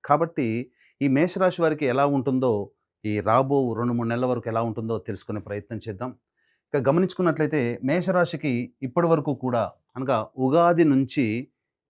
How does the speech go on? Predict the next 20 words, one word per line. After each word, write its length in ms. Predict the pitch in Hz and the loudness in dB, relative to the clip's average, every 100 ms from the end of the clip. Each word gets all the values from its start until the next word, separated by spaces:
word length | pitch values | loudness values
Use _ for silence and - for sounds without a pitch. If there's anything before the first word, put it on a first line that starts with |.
| _ 123 | _ -4
ఈ 120 | 117 110 - - | -2 -2 -8 -4
ఇరవై, 380 | 131 160 170 175 170 - _ _ _ _ _ _ _ - | 0 2 2 2 0 -4 _ _ _ _ _ _ _ -4
ఆ, 140 | 110 101 - _ 120 110 127 | -2 -2 -6 _ -10 -6 0
పదిహేడు 400 | 151 165 175 180 131 | 2 4 4 2 -2
అక్టోబర్ 400 | - 160 151 135 | 0 2 4 4
వరకు 280 | 117 135 123 | 0 -2 -4
కూడా 300 | 120 113 98 98 120 _ _ _ _ _ _ _ - | -2 -2 -2 -4 -10 _ _ _ _ _ _ _ -8
గురువు 400 | 120 151 175 151 117 | 0 4 4 4 2
మిథున 320 | 120 135 151 | 0 2 4
రాశిలో 300 | 151 147 143 | 4 4 0
సంచారం 400 | 123 120 131 123 117 | -4 -2 -2 -2 -4
చేస్తూ 260 | 117 - 143 147 - _ _ _ _ _ | -6 -4 -6 -6 -10 _ _ _ _ _
దుస్థాన 500 | 113 143 - 160 151 147 | -2 0 0 0 0 -2
స్థితిలో 400 | - 139 139 139 - | -6 -6 -2 -2 -2
ఉండటం 280 | 123 123 120 | -4 -2 -2
వలన 200 | 110 123 107 104 _ - | -4 -4 -4 -6 _ 0
కొన్ని 180 | 160 151 | 4 4
ఇబ్బందికర 400 | 139 160 147 135 | 4 2 2 0
పరిస్థితులు 480 | 131 123 - 123 123 | -2 -4 -6 -4 -2
అనేటువంటివి 520 | 117 113 110 117 | -2 -4 -6 -4